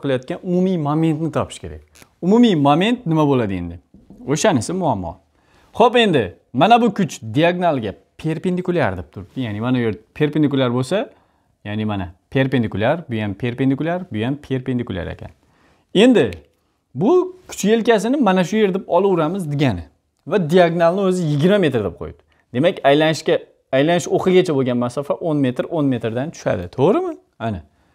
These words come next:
Ana shunaqa gaplar. Demak, endi bu kuch mana shu yoqqa qo'yilgan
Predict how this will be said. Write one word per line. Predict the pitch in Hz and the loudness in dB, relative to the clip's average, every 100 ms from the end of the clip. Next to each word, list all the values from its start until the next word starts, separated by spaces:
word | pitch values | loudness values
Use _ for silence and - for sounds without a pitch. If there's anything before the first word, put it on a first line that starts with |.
| _ _ _ _ - | _ _ _ _ -2
Ana | 139 165 | 0 2
shunaqa | - 123 107 | 0 -2 -2
gaplar. | 147 117 85 82 - _ _ _ _ - | -2 -2 -6 -12 -18 _ _ _ _ 0
Demak, | 156 247 226 160 | 4 6 6 4
endi | 156 131 101 87 - _ _ _ _ - | 2 2 0 -4 -14 _ _ _ _ -10
bu | 120 151 254 220 143 | 0 4 6 6 2
kuch | - - - _ _ _ _ - | -8 -16 -18 _ _ _ _ -2
mana | 139 202 | 0 2
shu | 190 | 4
yoqqa | 214 208 - | 4 2 0
qo'yilgan | 190 196 160 135 | 4 4 4 2